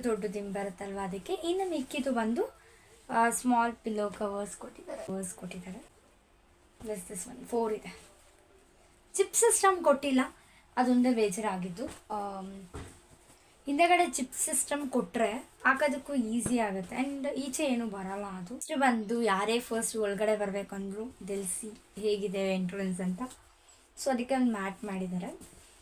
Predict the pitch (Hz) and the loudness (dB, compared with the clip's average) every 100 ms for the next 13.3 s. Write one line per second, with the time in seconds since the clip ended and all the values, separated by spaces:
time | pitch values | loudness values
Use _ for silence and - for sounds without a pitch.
0 | - 392 427 381 - 277 277 285 226 214 | -10 0 2 2 2 4 4 4 4 4
1 | 190 208 208 190 202 202 202 190 196 196 | 2 -2 -2 -2 2 4 4 0 -2 -2
2 | 190 196 196 190 - - 214 214 202 202 | -2 -4 -4 -6 -8 -8 -6 -4 -2 0
3 | 202 - 226 285 339 247 208 196 185 214 | -2 -2 -2 0 0 0 -2 -2 -2 -4
4 | - - - - - - - - - - | -8 -18 -20 -20 -20 -20 -20 -20 -14 -6
5 | - 254 220 208 202 196 190 196 220 214 | -4 0 0 0 0 0 -2 -2 -2 -2
6 | 226 226 220 - 214 208 214 214 208 196 | -2 -2 -4 -2 -2 0 -2 -4 -6 -4
7 | 196 185 196 214 208 185 202 202 202 196 | -6 -6 -6 -4 -2 -2 -4 -4 -6 -4
8 | 190 190 226 302 240 - - - - - | -4 -2 2 2 0 -6 -20 -20 -20 -20
9 | - - - - - - 233 226 247 - | -20 -20 -20 -20 -12 -2 0 2 0 -2
10 | - - - - - 214 214 220 214 - | -12 -20 -20 -18 -8 -6 -2 -2 -2 -2
11 | 196 196 196 196 302 370 359 - 370 247 | -4 -4 -4 -4 2 4 4 2 2 0
12 | - 247 247 254 208 196 208 214 - 202 | -2 0 4 4 2 0 0 -2 -4 -4
13 | 190 185 | -4 -6